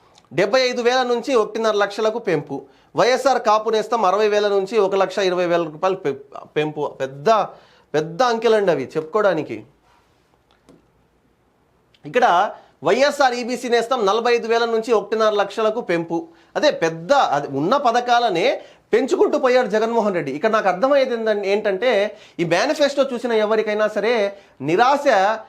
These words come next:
నిస్పృహలతో కూడిన ఒక ఎక్స్‌ప్రెషన్ వస్తది. ఎందుకంటే వైఎస్ఆర్సీపీ పార్టీలో మీకు ఉత్సాహం పోయిందండి.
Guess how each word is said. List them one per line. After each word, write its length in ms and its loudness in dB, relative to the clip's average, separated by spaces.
నిస్పృహలతో 600 2
కూడిన 600 0
ఒక 80 -2
ఎక్స్‌ప్రెషన్ 540 0
వస్తది. 360 -4
ఎందుకంటే 540 0
వైఎస్ఆర్సీపీ 580 0
పార్టీలో 540 0
మీకు 540 0
ఉత్సాహం 440 2
పోయిందండి. 540 0